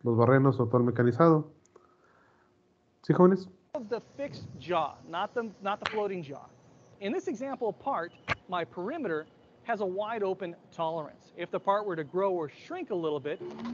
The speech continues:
Speaker 2: it would be well within spec still. If the overall part size varies on us, but, but still staying within print, our hole positions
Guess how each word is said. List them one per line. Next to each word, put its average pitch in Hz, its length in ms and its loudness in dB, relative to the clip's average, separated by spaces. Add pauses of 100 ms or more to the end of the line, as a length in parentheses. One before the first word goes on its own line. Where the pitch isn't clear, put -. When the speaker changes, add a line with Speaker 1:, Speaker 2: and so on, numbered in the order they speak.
(240)
Speaker 2:
it 302 80 -6
would 262 200 -2
be 233 160 -4
well 233 340 -4
within 190 240 -6
spec 175 320 -8
still. 156 260 -14 (1600)
If 233 180 0
the 233 120 -4
overall 320 500 0
part 285 420 -4
size 180 480 -6 (200)
varies 196 380 -2
on 160 180 -6
us, - 280 -20
but, 208 140 -4 (240)
but - 160 -2
still 285 320 -6
staying 240 320 -8
within 175 360 -6
print, - 380 -10 (460)
our 220 260 -2
hole 359 340 -6
positions 165 540 -8